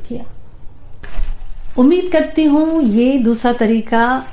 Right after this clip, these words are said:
जानने के बाद आप अपनी कुछ और ही विशेस के लिए सिजिल बनाना शुरू करेंगे।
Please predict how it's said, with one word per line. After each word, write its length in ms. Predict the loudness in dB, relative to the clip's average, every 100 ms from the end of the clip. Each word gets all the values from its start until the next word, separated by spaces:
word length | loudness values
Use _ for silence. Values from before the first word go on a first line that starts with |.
| -2
जानने 300 | 2 4 2
के 140 | 0
बाद 420 | 0 0 0 -4
आप 340 | -4 -2 0 -2
अपनी 240 | -2 -2
कुछ 480 | -2 -4 -2 2 2
और 320 | 4 4 4
ही 300 | 4 4 4
विशेस 520 | 2 0 0 -2 0 2
के 200 | 2 2
लिए 260 | 2 2
सिजिल 320 | 2 2 2
बनाना 400 | 2 2 4 2
शुरू 280 | 2 0 0
करेंगे। 480 | 2 2 2 0 -2